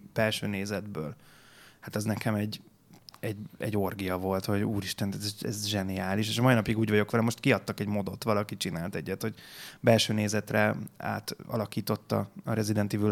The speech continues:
H D világát, és a Resident Evil hetes belső nézetű, ö, ilyen F P S modként mutatott egy részletet, hogy hogy néz neki, és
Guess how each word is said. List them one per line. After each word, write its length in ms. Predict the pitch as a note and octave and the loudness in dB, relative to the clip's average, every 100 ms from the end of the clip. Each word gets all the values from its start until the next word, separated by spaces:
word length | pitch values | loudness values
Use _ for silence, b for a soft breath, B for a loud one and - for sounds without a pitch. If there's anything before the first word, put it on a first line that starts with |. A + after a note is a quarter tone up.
| G2 | 4
H 180 | G2 F#2 | 2 4
D 220 | G2+ G2+ - - B B B B B B B | 2 0 -8 -20 B B B B B B B
világát, 580 | A2 G#2 G#2 A2 B2 A2+ | 2 4 4 4 4 2
és 140 | - | 0
a 100 | G2+ | 4
Resident 420 | A#2 G#2+ G#2+ G#2 | 4 6 2 2
Evil 180 | G#2 A2 | 0 0
hetes 680 | G#2+ A2+ - G#2 - - - - - - | 2 0 2 0 0 -6 -10 -18 -16 -6
belső 320 | A2+ G2+ - G2+ | 0 0 2 0
nézetű, 960 | G2+ G2+ G#2 G2+ - - - G#2 G#2 - - | 0 0 -2 -4 -14 -14 -8 -4 -2 -4 -6
ö, 340 | A#2 G#2+ D2 | -4 -4 -4
ilyen 280 | G#2 G#2+ A2 | -4 -4 -4
F 60 | - | -4
P 160 | G#2+ G#2 | -4 -4
S 160 | - - - | -4 -10 -2
modként 540 | A2+ G#2 - G#2 A2 B B B B B B | -2 0 0 0 -2 B B B B B B
mutatott 400 | - A#2+ A2+ G#2+ | 0 4 4 6
egy 80 | A2+ | 6
részletet, 420 | A2+ A2+ D#3+ A#2 | 6 4 4 2
hogy 120 | A#2 - | 2 4
hogy 140 | A#2 | 4
néz 200 | A#2 A2 | 6 6
neki, 260 | A2+ - A#2+ | 4 2 4
és 400 | A#2 B2 - | 6 4 -2